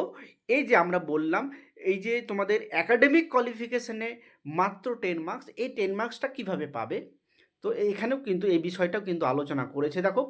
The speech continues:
পার্সেন্টেজ ওয়াইজ যা-, যদি সিক্সটি পার্সেন্ট অ্যাবভ হয়, অর্থাৎ সিক্সটি এবং সিক্সটি অ্যাবভ, যে সিক্সটি পাবে সেও কিন্তু ফুল মার্কস পাবে, এবং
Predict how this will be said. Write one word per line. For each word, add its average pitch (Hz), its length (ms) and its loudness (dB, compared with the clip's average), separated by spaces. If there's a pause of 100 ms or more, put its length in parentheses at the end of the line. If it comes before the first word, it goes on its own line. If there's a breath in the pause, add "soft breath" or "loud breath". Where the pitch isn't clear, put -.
পার্সেন্টেজ 180 540 2
ওয়াইজ 226 220 4 (840 loud breath)
যা-, 196 260 0 (400 soft breath)
যদি 196 220 2 (260)
সিক্সটি 320 360 4 (120)
পার্সেন্ট 240 380 4
অ্যাবভ 170 320 4 (100)
হয়, 104 160 -6 (1080)
অর্থাৎ 240 260 0 (340 loud breath)
সিক্সটি 269 380 2 (120)
এবং 240 120 4 (160)
সিক্সটি - 340 -4
অ্যাবভ, 165 280 4 (1000 soft breath)
যে 180 120 0 (120)
সিক্সটি 277 300 2
পাবে 294 240 4
সেও 277 220 4
কিন্তু 254 240 -4 (100)
ফুল 285 240 0
মার্কস 160 260 0
পাবে, 160 200 0 (480 loud breath)
এবং 220 140 6